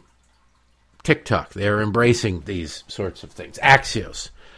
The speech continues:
has it, 'cause they need to reach young people. There aren't very many people in the country who view Joe Biden favorably. He has been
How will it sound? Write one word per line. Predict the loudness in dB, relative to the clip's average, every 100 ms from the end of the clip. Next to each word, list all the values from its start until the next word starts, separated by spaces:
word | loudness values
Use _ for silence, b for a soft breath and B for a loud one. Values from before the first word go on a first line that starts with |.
| b
has | 0 2
it, | 0 -8 2
'cause | 4
they | 8 8
need | 6 4
to |
reach | 4 2 4 4
young | 4 4
people. | 0 -2 2
There | 6
aren't | 6 6 0 b b b b b b b _
very | 0 8 10 10
many | 8 8 8 8 6 4
people | 6 4 6 4
in | 4 2
the |
country | 2 2 2 0 0 0 -4 -10 _ _ _ -4
who | 0 0
view | 0 2 2
Joe | 4 4 4
Biden | 4 2 2 0
favorably. | 2 2 2 -2 -10 -10 -14 -14 -8
He | -4 0
has | 0 0
been | 0 0 0